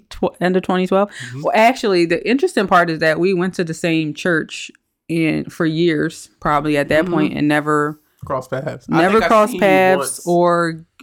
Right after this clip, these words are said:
Speaker 1: given each other a second thought. It was just, it, it was what it was. Leon likes to tell the story that I slid into his D Ms. Um, but before I slid into his D Ms,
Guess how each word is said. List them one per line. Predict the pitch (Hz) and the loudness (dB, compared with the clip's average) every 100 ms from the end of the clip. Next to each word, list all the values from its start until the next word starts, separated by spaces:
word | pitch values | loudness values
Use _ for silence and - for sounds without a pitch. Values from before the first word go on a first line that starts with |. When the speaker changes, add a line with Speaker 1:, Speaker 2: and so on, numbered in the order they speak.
| _ _ 156 - _ _ _ _ _ _ - | _ _ -20 -20 _ _ _ _ _ _ -2
Speaker 1:
given | 175 180 | 0 2
each | 175 175 | 0 2
other | 165 165 160 | 2 2 0
a | 151 | 0
second | - - 180 165 165 | -4 -4 -2 0 -2
thought. | 156 151 156 - _ _ _ _ _ _ - | 2 2 2 -4 _ _ _ _ _ _ -4
It | 160 | -2
was | 156 151 | -2 -4
just, | - 165 156 - | -2 -2 -2 -6
it, | 151 143 | -2 0
it | 131 | 0
was | 147 147 | 0 0
what | 156 165 | 0 -2
it | |
was. | 156 147 147 165 - _ _ _ _ _ | -2 -2 -2 -6 -14 _ _ _ _ _
Leon | - 165 175 175 170 | -2 0 2 2 2
likes | 160 160 | 0 -2
to | 170 | -4
tell | 175 156 | -2 -2
the | |
story | 156 - 156 151 147 143 151 | -2 -2 0 2 0 -2 -4
that | 143 139 | -4 -2
I | 135 | -2
slid | - 151 | -4 -2
into | 151 156 | -2 -2
his | 151 | -4
D | 151 147 143 | -2 0 0
Ms. | 143 143 151 - - _ _ _ _ | 0 -2 -4 -10 -20 _ _ _ _
Um, | 151 151 143 139 143 143 - _ _ _ _ - | -4 0 0 -2 -2 -6 -10 _ _ _ _ -8
but | 73 | -6
before | - - - 202 202 | -6 -6 0 2 4
I | 160 160 | 4 2
slid | - 151 | 0 -2
into | 151 151 | -2 -2
his | 151 143 | -2 -2
D | 139 135 | 0 -2
Ms, | 135 143 156 160 - - | -2 -4 -6 -8 -12 -18